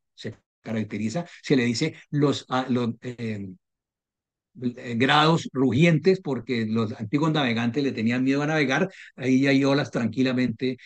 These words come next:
que pueden alcanzar quince metros y pasar por encima de la proa de un barco, eh, de un barco grande como el que nosotros usamos allá. Eh, siguiente, por favor.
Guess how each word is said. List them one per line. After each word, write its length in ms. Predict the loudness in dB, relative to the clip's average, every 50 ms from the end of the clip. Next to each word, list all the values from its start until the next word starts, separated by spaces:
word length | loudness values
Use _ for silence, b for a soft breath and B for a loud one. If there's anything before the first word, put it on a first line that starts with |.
| B B
que 120 | -4 -4 -2
pueden 240 | 0 0 0 2 2
alcanzar 720 | 2 0 0 -2 -4 -4 -2 -2 -2 -2 0 -2 -2 -2
quince 300 | 0 2 2 4 4 2
metros 380 | 2 2 0 0 0 -4 -4 -2
y 100 | -4 -6
pasar 300 | -4 -6 -6 -4 -6 -4
por 160 | -4 -4 -2 -2
encima 460 | -2 -4 -4 -4 -2 -2 -2 -2 -2
de 100 | -4 -4
la 180 | -6 -8 -10 b b b b _
proa 260 | 0 2 4 4 4
de 100 | 4 4
un 200 | 2 0 -2 -4 _ -4
barco, 540 | -2 0 0 0 0 -2 0 0 0 -2 -2
eh, 200 | -2 -2 -2 0
de 60 | 0
un 60 | 0
barco 200 | 0 0 0 0
grande 300 | 0 2 2 2 0 0
como 160 | -2 -2 -4
el 60 | -4 -2
que 60 | -4
nosotros 260 | -6 -6 -4 -6 -6
usamos 300 | -8 -6 -6 -6 -6 -6
allá. 140 | -12 -18 -20 _ _ _ _ _ _ _ _ _ _ _
Eh, 180 | -4 -2 -2 2
siguiente, 420 | 4 4 6 6 4 4 2 0
por 160 | -2 -2 -6
favor. 220 | -4 -4 -4 -4